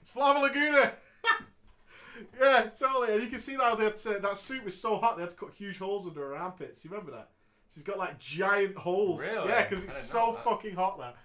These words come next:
Speaker 1: there. <coughs> Okay, so we had, uh, the respec and stuff. As one of the girls' primary tanks, I was fine with this. My mobility being better than... I had Ca-, Cadris. Cadris. I was fine with this. My mobility being better than that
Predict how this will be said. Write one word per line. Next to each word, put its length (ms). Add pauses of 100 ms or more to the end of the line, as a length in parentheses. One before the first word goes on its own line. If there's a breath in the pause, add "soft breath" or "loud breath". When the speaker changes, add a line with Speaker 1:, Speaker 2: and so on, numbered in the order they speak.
(500 soft breath)
Speaker 1:
there. 500
<coughs> 400
Okay, 360
so 260
we 80
had, 260
uh, 260
the 140
respec 360
and 40
stuff. 380
As 160
one 120
of 40
the 60
girls' 160
primary 360
tanks, 520 (840)
I 140
was 140
fine 240
with 120
this. 200 (320 soft breath)
My 180
mobility 640
being 340
better 360
than... 160 (100)
I 160
had 240
Ca-, 340
Cadris. 880
Cadris. 600 (560)
I 120
was 120
fine 300
with 80
this. 180
My 100
mobility 500
being 180
better 240
than 260
that 240